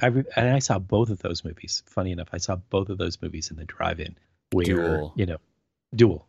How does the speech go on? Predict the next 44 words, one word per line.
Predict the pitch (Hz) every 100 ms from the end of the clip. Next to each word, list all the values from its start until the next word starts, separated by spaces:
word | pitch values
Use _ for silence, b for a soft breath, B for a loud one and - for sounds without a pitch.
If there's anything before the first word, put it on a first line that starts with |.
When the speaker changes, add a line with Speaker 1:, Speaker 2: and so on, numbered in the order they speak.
| _ _
Speaker 1:
Yeah, |
that's | 95
it, | 92
Speaker 2:
Seventy-one. | 87 82 78
Speaker 1:
Duel. | 78 80 - -
Speaker 2:
Yeah. | - -
Speaker 1:
Yep. | 82 - _
And, | 107 92 90
but | 101
anyway, | 98 95 87 92
so | - 85 90 -
it |
was | 87 80 - -
the, | - 78 71 _
the | -
devil | - 80 -
driving | - - -
the | -
car, | - 50 - -
you | -
know, | -
kind | - 87
of |
thing. | - 85 95
Speaker 2:
Yes. | 85 - - -
Yeah, | 87 80
totally. | 101 85 80 85
Speaker 1:
And, | 87 - _ _ _ _ -
and, | 87 87
uh, | 85 85
it | 90 98
was, | 90 -
Speaker 2:
Menacing. | 82 82
Speaker 1:
it | 95
was, | - - _ _ _ -
and | 113
so, | 117
like, | 107 98
we | 98 87
watched | - 139 - -
it, | - -
you |
know, | 82
'cause, | - 92 -